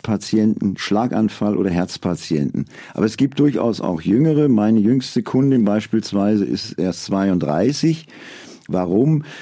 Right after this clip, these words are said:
Die lebt alleine und leidet sehr stark unter Multiple Sklerose. Wenn die also jetzt, äh, vom Stuhl oder vom Sessel zu Hause fällt, dann kann sie sich alleine nicht aufrichten, also braucht dementsprechend eine sogenannte Aufhebehilfe, wie wir sagen. Also die hat dieses Gerät zu Hause, drückt auf den Knopf und dann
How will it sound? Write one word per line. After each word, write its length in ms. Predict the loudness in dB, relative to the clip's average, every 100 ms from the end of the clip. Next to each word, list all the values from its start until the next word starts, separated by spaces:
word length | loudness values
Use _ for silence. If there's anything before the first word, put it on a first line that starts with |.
| -6
Die 120 | 0
lebt 280 | 2 2 2
alleine 560 | 0 2 2 2 2 2
und 320 | 2 0 -2
leidet 400 | -2 0 0 0
sehr 160 | -2 -2
stark 400 | -2 -2 -2 0
unter 320 | -2 0 2
Multiple 500 | 0 0 0 0 0
Sklerose. 800 | -2 -2 0 2 0 2 2 2
Wenn 140 | 2
die 160 | 2 0
also 180 | 0 0
jetzt, 480 | 0 -2 -8 -12
äh, 160 | -8 -8
vom 240 | -6 -6
Stuhl 380 | -6 -4 0 2
oder 180 | 2 0
vom 220 | 0 -2
Sessel 400 | 0 0 0 -2
zu 180 | 0 0
Hause 320 | 2 2 0
fällt, 420 | 0 0 0 -2 -8 -20 -20 -20 -20 -14 -4
dann 180 | -2
kann 200 | 2 2
sie 100 | 2
sich 180 | 2 2
alleine 380 | 2 2 2 2
nicht 220 | 2 0
aufrichten, 680 | -2 -2 0 0 -2 0 -2
also 200 | 0 0
braucht 420 | 0 0 0 0
dementsprechend 880 | 2 2 0 -2 -4 -2 0 0 0
eine 300 | 0 2 2
sogenannte 580 | 2 2 2 2 0 0
Aufhebehilfe, 1000 | 0 0 0 2 2 2 2 2 0 2
wie 140 | 2
wir 140 | 2
sagen. 360 | 2 0 2 0
Also 260 | 0 0 -2
die 440 | -4 -4 0 0
hat 260 | 0 -2 -2
dieses 300 | 0 0 0
Gerät 340 | 0 0 0
zu 200 | 0 2
Hause, 280 | 2 2 0
drückt 280 | 0 0 0
auf 180 | -2
den 80 | -2
Knopf 400 | 0 0 0 0
und 160 | -2 0
dann 240 | 0 0